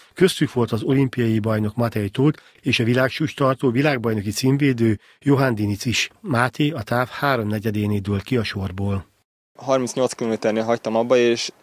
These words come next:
Speaker 2: ö, harminchét kilométernél még semmi bajom nem volt.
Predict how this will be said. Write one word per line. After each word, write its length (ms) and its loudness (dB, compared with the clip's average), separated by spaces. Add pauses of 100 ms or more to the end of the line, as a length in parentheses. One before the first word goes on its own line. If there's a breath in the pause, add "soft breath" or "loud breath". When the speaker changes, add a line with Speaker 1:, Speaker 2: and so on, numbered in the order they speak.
(140)
Speaker 2:
ö, 520 4
harminchét 560 0
kilométernél 600 -2
még 140 -2
semmi 220 -6
bajom 260 -2
nem 140 -4
volt. 340 0